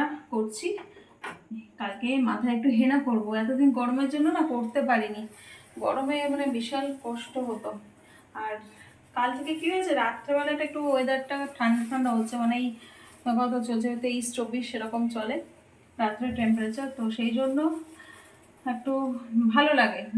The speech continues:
দিনটাও বেশি উঠছে না, দিনেও ওরকম কত থার্টি সিক্স বা থার্টি সেভেন উঠছে। তো ভাবলাম তাহলে হেনাটা করে নিই, আবার যদি গরম পড়ে আর করতে পারবো না। তো সেই জন্য চায়ের লিকারটা বসিয়ে দিয়েছি,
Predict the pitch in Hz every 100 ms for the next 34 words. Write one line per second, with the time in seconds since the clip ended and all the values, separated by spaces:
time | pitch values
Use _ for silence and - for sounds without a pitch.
0 | 233 285 277 294 294 302 269 - 294 247
1 | - 277 277 254 226 247 247 254 262 247
2 | 240 247 247 233 233 226 226 233 233 226
3 | 247 226 - 233 226 226 226 226 226 220
4 | 220 - 262 285 - - - - - -
5 | - 247 240 269 285 262 247 233 220 226
6 | 226 - 220 226 269 254 220 226 233 247
7 | 220 220 240 285 285 254 220 226 - 226
8 | 208 196 - - - - - - - -
9 | - - 247 302 311 - 233 226 233 285
10 | 339 - 226 220 214 214 214 233 220 214
11 | 262 262 269 285 -